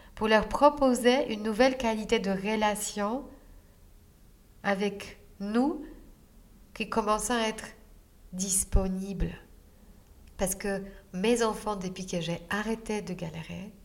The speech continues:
en profitent encore plus que moi. Et si tu es habitué à ta galère,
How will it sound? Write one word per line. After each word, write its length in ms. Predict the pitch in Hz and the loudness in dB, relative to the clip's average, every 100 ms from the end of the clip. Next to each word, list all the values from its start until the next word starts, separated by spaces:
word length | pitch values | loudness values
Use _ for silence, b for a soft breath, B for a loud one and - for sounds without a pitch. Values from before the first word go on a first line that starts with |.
| - - - - - - - - - - - - - - - | -20 -20 -20 -20 -20 -20 -20 -20 -20 -20 -20 -20 -20 -20 -6
en 100 | 185 | 0
profitent 560 | 185 190 185 196 - - - - - - - - | 2 2 0 -6 -10 -16 -20 -20 -20 -20 -20 -4
encore 340 | 190 185 196 185 | -2 0 -2 -2
plus 240 | - 190 | -2 -2
que 140 | - 160 | -4 -8
moi. 180 | 165 170 - - - - - - - - - - - - - - - - - | -12 -14 -20 -20 -20 -20 -20 -20 -20 -20 -20 -20 -20 -20 -20 -20 -20 -20 -10
Et 60 | 185 | -6
si 120 | - | -4
tu 140 | 240 320 | 0 2
es 320 | 311 311 - | 2 0 0
habitué 540 | 226 233 240 - 220 | 0 2 0 0 2
à 100 | 214 | 2
ta 140 | 190 180 | 2 -2
galère, 280 | 175 165 | -2 -4